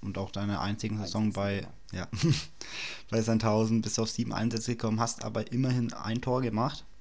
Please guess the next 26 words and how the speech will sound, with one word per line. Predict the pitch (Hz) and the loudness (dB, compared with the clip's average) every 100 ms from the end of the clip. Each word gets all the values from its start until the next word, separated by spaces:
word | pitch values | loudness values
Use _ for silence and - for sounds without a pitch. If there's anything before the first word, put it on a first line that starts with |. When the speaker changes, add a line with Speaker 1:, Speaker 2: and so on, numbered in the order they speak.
| - - - - - - - - - - - - | -14 -14 -14 -14 -14 -14 -14 -14 -14 -14 -14 -14
Speaker 2:
Genau. | - 92 90 - - - - - | -14 -14 -14 -14 -14 -14 -10 -4
Speaker 1:
Kann | 98 | 2
man | 117 123 | 6 6
sagen, | 120 107 117 | 6 4 4
dass | 113 - | 2 -2
das | 107 - - - - - - | -2 -2 0 -4 -6 -12 -12
so, | - 107 98 | -8 -2 0
also | 107 107 - - - 76 | 2 0 -2 -10 -12 -10
ich | - | -6
weiß | 92 | -4
jetzt | 104 - | -4 -4
noch | 107 | -2
nicht, | 104 98 | -2 -2
was | 95 - | -6 2
kommt, | 113 123 | 4 4
aber | 101 98 - - | 4 0 -4 -6
war | 92 104 | 0 2
das | 113 | 2
bis | - - - - - | -2 -6 -4 -4 -2
dahin | - 90 107 120 110 | 0 4 6 6 4
so | - 101 | 0 0
das | 101 - | -2 0
Highlight | 92 104 120 | 0 2 2
in | 127 | 2
deiner | 113 117 113 | 2 0 0
Karriere? | 117 110 110 123 | 0 2 2 0